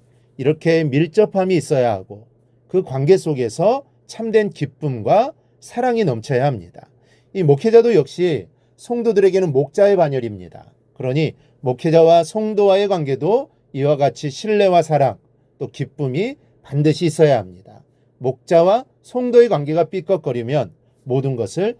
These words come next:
이 그르치게 됩니다. 그래서 성도는 목자에게 기도 제목을 줄 수 있어야 합니다.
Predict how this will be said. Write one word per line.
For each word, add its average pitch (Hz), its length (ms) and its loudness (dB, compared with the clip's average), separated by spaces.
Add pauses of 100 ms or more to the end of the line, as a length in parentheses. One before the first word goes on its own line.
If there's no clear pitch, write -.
(120)
이 - 80 -10
그르치게 139 480 0
됩니다. 104 480 -6 (240)
그래서 160 320 2
성도는 170 600 0 (300)
목자에게 143 880 -2 (340)
기도 160 300 0
제목을 196 560 2
줄 - 160 -6
수 - 140 -8
있어야 120 360 -4
합니다. 101 460 -10